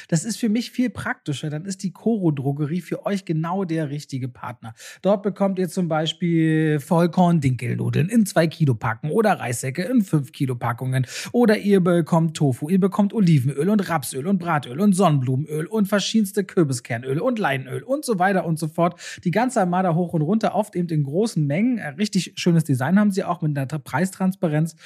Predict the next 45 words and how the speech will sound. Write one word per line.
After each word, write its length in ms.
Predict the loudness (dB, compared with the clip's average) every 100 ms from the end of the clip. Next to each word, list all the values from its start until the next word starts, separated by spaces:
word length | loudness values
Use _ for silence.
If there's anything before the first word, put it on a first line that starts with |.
| -14 0
wo 80 | 2
ihr 40 |
über 100 | 2
Jahre 420 | 2 2 2 6
hinweg 340 | 6 6 2 -2
zurückschauen 560 | -4 -4 -2 0 0
könnt, 220 | 0 -2
wie 80 | 0
teuer 240 | 0 0 0
waren 220 | 2 4
die 80 | 4
Sachen 280 | 2 -2
und 100 | -2 -4
egal 340 | -4 -2 -2
ob 220 | -6 -12
Kaffee 400 | -8 -6 0 2
oder 240 | 2 0 0
Müsli-Sachen. 720 | 0 0 0 0 0 0 -2 -4 -8
Oder 180 | 0 2
ich 120 | 2
hab 100 | 0
jetzt 220 | -2 -2 -2
auch 180 | 0
Amarena-Kirschen 920 | 2 2 2 4 2 0 0 0 2 2
in 180 | 4 4
dunkler 380 | 4 4 2
Schokolade 840 | 2 -2 0 4 4 4 4 4 2 -2 0
mal 160 | 4 4
bestellt. 420 | 4 2 2 2
Sau 300 | 2 4 4
lecker, 260 | 4 2 2
David. 380 | 2 2 0 -2
Und 60 |
für 120 | -2 0
die 120 | 2
Nachbarn 480 | 0 -2 0 2 0 -6 -2
hatte 240 | 0 2 0
ich 340 | 0 -2 0
Erdnüsse 520 | 0 4 4 4 2
in 200 | 0 0
Karamell-Crunch, 960 | 2 2 4 4 4 2 2 2 2 2
was 140 | 0
sie 100 | 2
geliebt 380 | 2 2 2 4
haben, 160 | 4